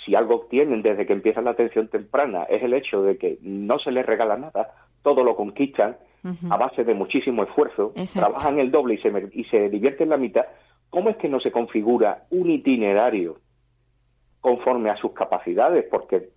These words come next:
Speaker 1: en los rangos en los cuales nosotros nos movemos, nuestros hijos despliegan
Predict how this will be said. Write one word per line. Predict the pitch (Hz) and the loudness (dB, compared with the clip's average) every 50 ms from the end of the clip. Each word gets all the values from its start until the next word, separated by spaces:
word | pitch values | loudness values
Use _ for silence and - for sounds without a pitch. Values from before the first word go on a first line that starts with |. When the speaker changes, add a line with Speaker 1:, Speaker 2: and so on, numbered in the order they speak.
| _ _ _ | _ _ _
Speaker 1:
en | 101 104 101 | -6 -4 2
los | 98 95 95 90 | 2 2 2 4
rangos | 95 104 135 170 165 165 127 117 | 2 2 2 2 2 0 0 0
en | 107 95 | -2 -4
los | 98 92 | -4 -4
cuales | - - 113 120 143 147 | 0 0 0 0 0 -4
nosotros | 147 147 - 151 147 151 151 143 143 | -4 -6 -2 -2 -2 0 0 -2 -2
nos | 143 143 | -2 -4
movemos, | 135 135 117 117 117 113 127 156 180 - _ _ _ _ _ _ - | 0 0 2 4 4 2 2 -4 -6 -8 _ _ _ _ _ _ -14
nuestros | 98 - - 87 - - | -12 -8 -8 -4 -2 -2
hijos | 98 101 113 117 - | 0 2 2 0 2
despliegan | - - - - - 131 139 135 101 87 80 - | 0 -2 -2 2 0 0 2 2 0 -2 -2 -6